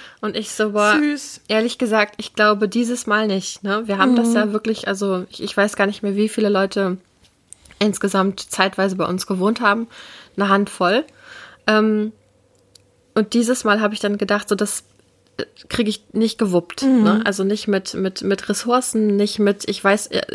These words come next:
Speaker 1: ja inzwischen auch, was das bedeutet, ne? Wenn du dein, dein Zuhause mit Menschen
Speaker 2: Ja.
Speaker 1: teilst auf unbestimmte Zeit erstmal.
Speaker 2: Mit Unbekannten, ne?
Speaker 1: Naja.
Speaker 2: Wo du,
Speaker 1: Ja.
Speaker 2: wo du erstmal gar nicht viel weißt, ne? Das ist ja nochmal, finde ich, auch,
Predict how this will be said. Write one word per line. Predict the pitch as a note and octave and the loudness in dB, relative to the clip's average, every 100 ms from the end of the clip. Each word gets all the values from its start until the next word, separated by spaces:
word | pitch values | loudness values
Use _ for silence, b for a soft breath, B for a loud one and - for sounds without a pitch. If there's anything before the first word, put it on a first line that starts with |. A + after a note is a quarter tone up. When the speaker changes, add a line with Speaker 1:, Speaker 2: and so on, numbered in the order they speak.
| - | -4
Speaker 1:
ja | G3 F#3+ | 0 0
inzwischen | G3 G#3+ G#3 G#3 | -2 -4 -2 2
auch, | F#3+ - | 0 0
was | F#3+ | -2
das | - F#3 | -2 -4
bedeutet, | - F3 F3 B3 D4 - | -4 0 0 0 -4 -2
ne? | A3+ B B B B B | -4 B B B B B
Wenn | F#3+ F#3+ | -2 0
du | F3 | 2
dein, | E3 E3+ - - | 2 0 -6 -6
dein | F#3+ F#3 | -4 -4
Zuhause | F#3+ - G3+ A3+ A#3+ A3 | -6 -2 0 2 0 0
mit | A3 A3 | 0 -2
Menschen | G#3+ A3+ - | -2 -4 -2
Speaker 2:
Ja. | B3 A3 | 2 4
Speaker 1:
teilst | A3 B3+ - G3+ | 4 0 -4 0
auf | G3 G3 - - C#4+ | 0 -2 -10 -20 -6
unbestimmte | A3 A3 G#3+ - A3 G#3+ G#3+ | -2 0 -2 0 -2 -2 -4
Zeit | - A3 A#3 | 0 0 0
erstmal. | A3+ A#3 A3+ A3 B3+ C#4+ B | -2 -4 -2 -2 -2 -6 B
Speaker 2:
Mit | G#3+ A3 C#4 | -4 -2 2
Unbekannten, | D4 G#3 - - F#3+ G3 - F3 F#3 - | 4 4 2 -2 -4 -4 -6 -6 -6 -4
ne? | G#3 | -2
Speaker 1:
Naja. | B3 G3 F#3 E3 - _ - - | 0 2 0 -2 -10 _ -20 -16
Speaker 2:
Wo | G#3 | -8
du, | G#3 G#3 | -4 0
Speaker 1:
Ja. | G#3 - | -2 -2
Speaker 2:
wo | G3 | -4
du | G#3 | -2
erstmal | A3 A3+ | 0 0
gar | G3+ G3+ A#3 | 4 4 4
nicht | G3+ - | 0 -4
viel | G3 F3 | -6 -4
weißt, | F3+ F3+ F#3 - G#3 | -2 -2 -4 -6 -6
ne? | G#3 | -6
Das | F#3+ | -6
ist | A3 | -8
ja | G3+ | -6
nochmal, | F#3+ G3 F#3+ | -4 -4 -6
finde | F#3 F#3 G3 | -8 -10 -8
ich, | G3 - | -8 -8
auch, | G#3 F#3 | -10 -10